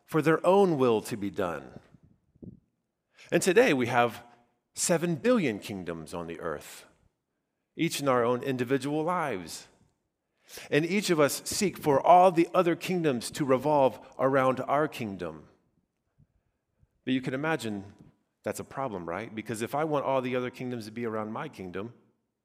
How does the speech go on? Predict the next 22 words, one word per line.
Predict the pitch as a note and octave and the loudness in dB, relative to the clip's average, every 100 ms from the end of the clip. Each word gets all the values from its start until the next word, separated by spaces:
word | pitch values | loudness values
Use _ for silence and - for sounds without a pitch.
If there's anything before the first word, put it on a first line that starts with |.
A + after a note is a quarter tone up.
| _ _ _ _ _ _ | _ _ _ _ _ _
and | - G#2+ | -8 -6
Joseph | G#2 E3+ D#3 A#2+ - | 2 2 4 -2 0
wants | A#2+ A2 | -4 0
all | A#2+ | -2
the | A2 | -2
kingdoms | A2 B2 A#2 A#2 - | -6 -6 -4 -6 -10
to | G#2 G#2 F2+ _ _ | -10 -10 -10 _ _
be | - A#2+ | -6 -2
around | A#2 A#2+ A#2 | 0 0 0
his | F3+ F3+ | -2 -4
kingdom, | - F#2+ F2+ B2 C#3 - _ _ _ _ _ _ _ _ _ _ _ _ _ _ _ | -8 -8 -6 -8 -10 -20 _ _ _ _ _ _ _ _ _ _ _ _ _ _ _
there's | B2 A2 | -6 -2
gonna | C3+ | 0
be | B2 | 0
conflict, | - C#3+ D3 - C3+ - | -2 -2 -4 -2 -4 -4
a | - | -8
conflict | - D3+ D3 - C3+ | -2 0 0 -4 -6
of | C#3 | -6
kingdoms. | - G3+ F#3 F#2+ C#2 - - _ _ _ _ _ _ _ _ _ _ _ _ _ _ _ _ _ _ _ _ _ _ | -6 -4 -2 -4 -6 -16 -18 _ _ _ _ _ _ _ _ _ _ _ _ _ _ _ _ _ _ _ _ _ _
When | - D3 C3+ | -4 -2 -2
my | C#3 E3+ | 0 2
good | E3+ C3+ F3+ D3 B2+ A2 | 2 6 8 8 4 -10